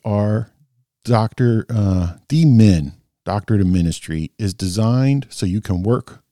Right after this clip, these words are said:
the, uh, you can work while you get to the next level of leadership." And the picture shows a woman wearing pink clerics and a Roman collar. No joke.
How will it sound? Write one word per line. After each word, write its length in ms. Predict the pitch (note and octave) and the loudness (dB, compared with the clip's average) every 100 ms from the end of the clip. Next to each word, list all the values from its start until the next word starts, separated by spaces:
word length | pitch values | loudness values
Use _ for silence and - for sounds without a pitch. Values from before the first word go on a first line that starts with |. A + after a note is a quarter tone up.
| - | -8
the, 240 | F#2+ F#2 - - | -8 -8 -14 -12
uh, 300 | F#2 E2 D2 _ _ _ _ _ _ | -10 -8 -12 _ _ _ _ _ _
you 140 | C#3+ D3+ | -10 0
can 180 | D#3 C3 | 2 4
work 320 | C3 B2+ A2 | 2 0 -2
while 160 | G#2+ | -2
you 360 | G#2 G2 G2+ - | 0 0 -2 -6
get 300 | - G#2 - | -4 -4 -4
to 120 | - G2 | -8 -4
the 140 | F#2+ | -2
next 320 | F2+ F#2+ - | 0 -2 -4
level 340 | F#2+ F2 E2+ D#2+ | -2 -2 -4 -6
of 100 | D#2+ | -2
leadership." 640 | G2+ F2+ D2+ - - _ _ _ _ _ _ _ _ _ _ _ _ _ - | 0 2 -2 -6 -14 _ _ _ _ _ _ _ _ _ _ _ _ _ -4
And 160 | B2 A#2+ | -2 0
the 60 | |
picture 580 | - G#3 - E3 C#3+ - _ _ _ _ | 0 0 2 2 2 0 _ _ _ _
shows 500 | - C3 C3 B2+ A2 - | -2 2 2 2 -2 -6
a 140 | G2 | -4
woman 600 | G2 B2 B2+ F#2 F2+ G#2+ | 0 4 4 4 2 0
wearing 500 | G#2 G2+ G2+ G#2 G2 _ _ _ | 0 2 2 0 -2 _ _ _
pink 340 | - C#3 - - | -2 0 0 -6
clerics 760 | A#2 F#2 D#2+ D#2+ - - - _ - | -2 0 0 -4 -8 -10 -12 _ -4
and 100 | A#2 | 0
a 40 | |
Roman 340 | G2+ F2+ F2 E2+ | 2 2 0 -2
collar. 500 | - D#2+ C2 - - _ _ _ _ _ - | -2 -2 -2 -10 -20 _ _ _ _ _ -4
No 160 | G3+ | -2
joke. 380 | - - - - | 0 -4 -8 -20